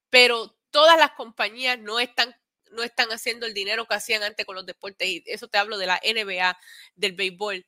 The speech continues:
del fútbol americano, del hockey americano. Todas las compañías lo pierden, pero sigue trayendo gente que vayan a los canales. Si tú le quitas esos shows a ciertos canales, esos canales van a hacer nada.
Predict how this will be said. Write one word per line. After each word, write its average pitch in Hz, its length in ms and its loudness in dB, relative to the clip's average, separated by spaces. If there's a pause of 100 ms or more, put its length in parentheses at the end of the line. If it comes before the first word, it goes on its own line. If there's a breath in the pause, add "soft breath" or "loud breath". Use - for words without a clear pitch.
(120)
del 202 220 -2
fútbol 202 420 -4
americano, 196 640 -2
del 170 180 -10
hockey 233 360 4
americano. 196 680 -6 (440 soft breath)
Todas 302 200 6
las 294 140 6
compañías 247 560 -4
lo 220 160 -12
pierden, 220 520 -6
pero 254 460 4 (440)
sigue 294 480 -2
trayendo 254 840 -4
gente 247 380 -4
que 226 100 -6
vayan 214 240 -4
a 202 60 -8
los 208 140 -16
canales. 196 400 -8
Si 233 120 -12
tú 302 120 -10
le 415 120 0
quitas 359 260 0
esos 285 280 -6
shows 254 300 -6
a 220 40 -4
ciertos 226 380 -8
canales, 233 380 -4
esos 262 200 -18
canales 247 320 -4
van 214 180 -6
a 220 40 -6
hacer 214 300 -12
nada. 185 360 0